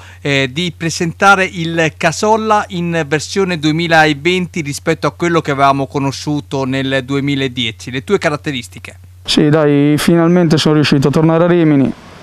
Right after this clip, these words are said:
Speaker 2: eh, spero di ripetermi, sicuramente darò sempre il massimo. Eh, sono una seconda punta, però mi piace fare gol, quindi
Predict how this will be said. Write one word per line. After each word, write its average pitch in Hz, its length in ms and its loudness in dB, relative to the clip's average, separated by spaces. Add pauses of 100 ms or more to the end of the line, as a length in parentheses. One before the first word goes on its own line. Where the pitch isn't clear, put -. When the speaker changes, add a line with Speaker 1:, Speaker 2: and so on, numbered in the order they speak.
(140)
Speaker 2:
eh, 139 460 4
spero 156 320 2
di 151 80 4
ripetermi, 170 680 2 (280)
sicuramente 139 580 2
darò 135 180 4
sempre 135 280 2
il 147 80 4
massimo. 165 560 2 (480)
Eh, 131 640 4
sono 143 220 0
una 147 140 2
seconda 165 340 0
punta, 170 560 2
però 123 680 -2
mi 123 140 -2
piace 131 260 -6
fare 139 180 -2
gol, 135 240 0
quindi 120 540 -2